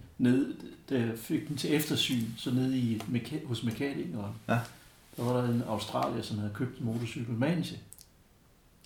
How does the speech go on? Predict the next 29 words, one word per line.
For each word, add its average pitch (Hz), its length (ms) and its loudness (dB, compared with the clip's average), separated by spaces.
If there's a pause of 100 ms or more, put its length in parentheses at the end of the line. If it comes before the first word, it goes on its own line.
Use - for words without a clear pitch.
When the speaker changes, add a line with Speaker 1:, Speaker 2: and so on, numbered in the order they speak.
(120)
Speaker 1:
Det 123 80 -4
var 113 60 -2
sådan 123 160 0
en 107 60 2
Honda 113 360 2
fem 117 220 0
hundrede 110 380 0
C 113 360 -6
X - 200 -16 (180)
kostede. - 420 -10 (1040)
Han 120 160 2
havde 151 220 8
en 147 60 6
med 120 140 6
en 127 60 2
til. - 160 -8 (680)
Altså, 107 160 -4
han 120 100 4
synes, 151 200 4
det 160 100 4
var 156 60 8
så 156 220 0
pudsigt, 151 420 -2 (920)
at - 200 -6
vi 120 100 2 (100)
burde 113 260 2
da 98 100 0
rejse 90 300 -2
sammen. 113 300 -4